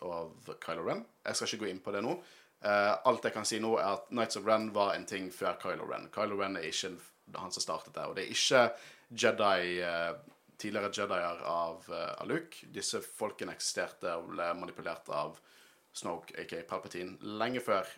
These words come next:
eh, Kylo, Ben ble til The Dark Side. Les The Rise of Kylo Ren. Vi har dekket den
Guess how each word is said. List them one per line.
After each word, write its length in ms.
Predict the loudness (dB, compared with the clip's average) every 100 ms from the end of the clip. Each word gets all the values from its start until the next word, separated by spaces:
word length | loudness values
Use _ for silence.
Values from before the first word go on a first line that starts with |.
| -8
eh, 580 | -4 -2 -2 -2 -4 -6 -8 -16 -20 _ _ _ _ _ _ _ -2
Kylo, 240 | 2 2 2
Ben 400 | 4 4 2 -6
ble 400 | 0 2 2 -2 -10 -10
til 120 | -6
The 60 | 2
Dark 180 | 2 4
Side. 300 | 4 2 0 -2
Les 200 | 0 2
The 100 | 2
Rise 180 | -2 0
of 40 |
Kylo 160 | 0 2
Ren. 140 | 2 2
Vi 80 |
har 80 | 2
dekket 340 | 2 -4 -6 -8
den 180 | -12